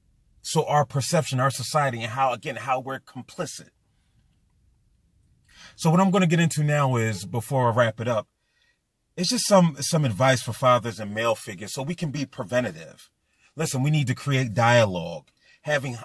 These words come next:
honest conversation with our child, with our mentee.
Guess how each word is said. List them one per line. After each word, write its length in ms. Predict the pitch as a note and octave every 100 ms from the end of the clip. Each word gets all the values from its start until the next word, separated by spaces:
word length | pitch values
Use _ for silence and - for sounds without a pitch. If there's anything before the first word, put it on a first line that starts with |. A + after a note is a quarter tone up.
| -
honest 320 | C#3+ D3 C3
conversation 760 | - C#3 B2 A#2 C3 C3 - A2
with 180 | G#2+ A2+
our 160 | G#2+
child, 420 | - D3 C3 A#2
with 160 | A2 A#2+
our 80 | A2
mentee. 640 | A#2 A2+ G#2+ C#3+ B2+ F2